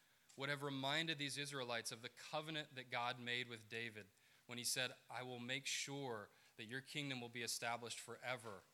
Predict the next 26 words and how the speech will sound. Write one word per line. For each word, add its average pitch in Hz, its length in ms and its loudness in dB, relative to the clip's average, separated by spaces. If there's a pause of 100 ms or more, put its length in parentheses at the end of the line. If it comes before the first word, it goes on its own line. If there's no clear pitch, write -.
(320)
You 120 120 -10
will 131 80 -6
never 135 320 0
lack 135 280 4
a 135 60 0
man 127 500 -2
on 120 280 -4
the 113 40 -10
throne." 113 520 -4 (1200)
And 127 100 0
so 151 140 6
Zerubbabel 151 680 6
and 135 180 0
Jeshua 127 580 4 (220)
were, 131 120 -2
in 147 140 2
a 139 60 2
sense, 135 440 2
living 143 560 0
proof 139 640 -4 (420)
of 113 160 -6
God's 123 560 2
steadfast 127 680 2
love 113 360 2
and 120 100 -8
his 110 160 -6